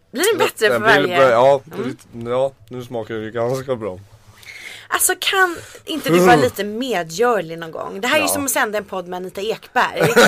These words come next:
Speaker 2: Ja, förlåt.
Speaker 1: La
Speaker 2: Ja.
Speaker 1: Larsson.
Speaker 2: Kiruna
Speaker 1: Uppskattar
Speaker 2: Hitler är
Speaker 1: du?
Speaker 2: numera mer känd som Anita Ekberg.
Speaker 1: Ja.
Speaker 2: Ja, ja. Som om du skulle vara medgörlig.
Speaker 1: Men var ska du på lördag då?
Speaker 2: Till Göteborg. Det är favoritstad.
Speaker 1: Jaha,
Speaker 2: Ja.
Speaker 1: det var ju inte så dumt.
Speaker 2: Nej, det är inte så dumt.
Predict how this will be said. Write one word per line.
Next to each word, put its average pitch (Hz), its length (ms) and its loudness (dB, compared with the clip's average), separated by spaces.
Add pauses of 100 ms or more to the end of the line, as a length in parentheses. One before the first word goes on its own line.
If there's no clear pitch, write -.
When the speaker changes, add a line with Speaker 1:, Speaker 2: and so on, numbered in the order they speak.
(520)
Speaker 2:
Ja, 123 180 4
förlåt. 127 380 2
Speaker 1:
La 254 140 0
Speaker 2:
Ja. 120 100 2
Speaker 1:
Larsson. 190 840 0 (280)
Speaker 2:
Kiruna 123 240 -6
Speaker 1:
Uppskattar 147 320 -2
Speaker 2:
Hitler - 80 2
är 127 240 2
Speaker 1:
du? 120 80 -4
Speaker 2:
numera 127 460 2
mer 123 120 2 (100)
känd 113 260 2
som 104 260 -4
Anita 95 480 -8
Ekberg. 98 640 -2
Speaker 1:
Ja. - 60 -4 (120)
Speaker 2:
Ja, 113 360 0 (140)
ja. 110 240 -4 (380)
Som 107 260 -16
om 104 120 -14
du 117 140 -12
skulle 117 220 -12
vara 98 200 -6
medgörlig. 87 600 -8 (400)
Speaker 1:
Men 330 280 -2
var 330 220 2
ska - 260 -4
du 311 120 -4
på 320 160 -14
lördag 285 360 0
då? 180 220 -6 (600)
Speaker 2:
Till 131 120 -12
Göteborg. 123 520 -8 (160)
Det 117 60 -20
är 101 40 -18
favoritstad. 107 400 -8
Speaker 1:
Jaha, 226 340 -2 (180)
Speaker 2:
Ja. - 0 -
Speaker 1:
det - 60 -14
var 247 100 -4
ju 453 60 0
inte - 120 -6
så - 80 -8
dumt. 135 300 -8
Speaker 2:
Nej, 90 340 -4
det 82 60 -14
är 113 40 -10
inte 135 140 -16
så - 60 -20
dumt. 120 180 -18